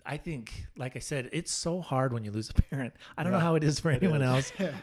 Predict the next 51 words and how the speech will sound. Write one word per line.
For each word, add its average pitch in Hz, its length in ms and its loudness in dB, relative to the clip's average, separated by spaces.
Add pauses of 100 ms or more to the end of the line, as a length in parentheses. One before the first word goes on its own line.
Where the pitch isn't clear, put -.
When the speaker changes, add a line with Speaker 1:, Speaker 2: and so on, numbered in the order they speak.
Speaker 1:
but 147 140 6
it, 208 200 6
it 208 200 0
took - 180 0
me 202 100 2
to 175 100 2
some 123 160 -4
places 135 420 -2
that 117 100 -2
I'd 113 160 0
never 110 220 -4
been. 95 320 -6 (240)
You 131 100 -4
know 131 60 2
Speaker 2:
Yeah. 147 60 4
Speaker 1:
what 123 80 -2
I 123 40 -4
mean? 120 240 -4 (580)
And 127 460 -2 (140)
I 147 680 -2
remember 131 460 0
one 120 220 -2
time 107 560 -2 (720)
I 123 80 -2
was 107 160 -4
walking 120 420 -4
across 120 460 -4
m-, 139 80 -10 (120)
my 107 420 -4
main 117 400 -6
room 113 340 -4
in 107 100 -4
my 104 140 -4
house, 95 540 -8 (520)
and 123 140 -6
I 113 160 -6
just 120 340 -12
collapsed 101 500 -8
on 139 100 -2
the 139 60 -6
floor. 208 240 -2
I 98 80 -2
wasn't 139 300 0
Speaker 2:
Mm. - 60 -14
Speaker 1:
crying. 131 280 -2
I 123 60 -4
was 117 100 -6
having 120 220 -6
a 101 60 -6
normal 113 320 -6
day. 120 360 -2